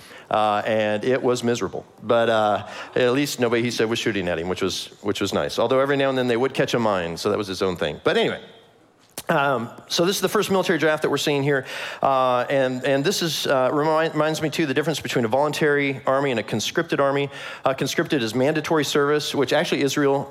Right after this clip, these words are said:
still has today. If you were a man living in Israel today, you would have about a three-year,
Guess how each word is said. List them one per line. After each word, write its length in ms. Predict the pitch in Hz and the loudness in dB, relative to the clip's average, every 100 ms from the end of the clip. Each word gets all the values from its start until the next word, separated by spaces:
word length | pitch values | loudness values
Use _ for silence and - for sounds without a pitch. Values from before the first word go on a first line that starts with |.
| - | -8
still 220 | - 135 | -2 0
has 200 | 127 127 | 2 0
today. 220 | 127 127 123 | 0 0 0
If 100 | 120 | 2
you 80 | |
were 80 | 117 | 0
a 40 | 107 | 2
man 320 | 120 127 123 | 2 2 0
living 180 | 120 113 | 0 0
in 60 | |
Israel 300 | 117 117 110 | 0 0 -2
today, 420 | - 113 113 113 | 0 0 2 2
you 140 | 113 110 | 0 0
would 100 | 110 | 2
have 160 | 107 | 0
about 180 | 104 104 | 0 0
a 60 | 92 | 0
three-year, 520 | - 127 117 107 | -2 0 2 0